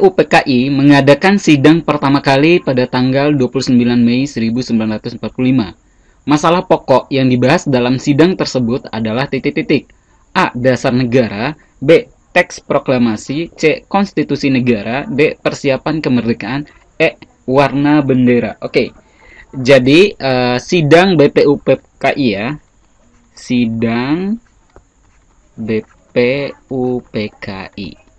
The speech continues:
Sebutan lainnya apa? Dokoritsu Junbit Chosakai ya. Oke. Ini ada dua ya sidangnya.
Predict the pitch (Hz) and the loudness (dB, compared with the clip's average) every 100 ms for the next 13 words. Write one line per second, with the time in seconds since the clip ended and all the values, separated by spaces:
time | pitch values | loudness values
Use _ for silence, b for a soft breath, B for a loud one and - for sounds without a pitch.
0 | _ - 110 110 117 113 120 160 107 110 | _ -8 -6 -4 -2 0 0 -2 -4 -10
1 | - _ _ _ _ _ _ 117 113 - | -14 _ _ _ _ _ _ -6 -6 -4
2 | 113 110 - 151 180 233 233 _ _ - | -4 -4 -4 2 4 2 -2 _ _ -8
3 | 113 120 113 165 - - 123 127 - 123 | 0 2 2 0 -6 -10 -6 -6 -4 -4
4 | 92 87 107 - - 101 82 _ B B | -4 -8 -14 -20 -10 -10 -10 _ B B
5 | B B _ 170 170 220 156 131 131 151 | B B _ 2 4 4 4 2 2 4
6 | 185 - 107 120 110 98 95 98 | 4 2 -4 -4 -6 -6 -8 -10